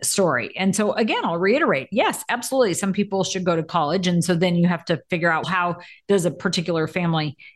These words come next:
handle the cost of college, but also, and this is in the book, how can a child and the parents work together to reduce that cost of college? And we have a litany of resources in the book for ideas that help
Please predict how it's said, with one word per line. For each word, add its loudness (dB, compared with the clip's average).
handle 0
the -4
cost -2
of -4
college, -2
but -2
also, 0
and 0
this 2
is 0
in 2
the 0
book, -2
how 2
can -2
a 0
child 0
and 2
the 0
parents -2
work 2
together 0
to 2
reduce 2
that -6
cost -4
of -12
college? -2
And 4
we 4
have -2
a 2
litany 2
of -2
resources 0
in 2
the 0
book 0
for 0
ideas 2
that -2
help -4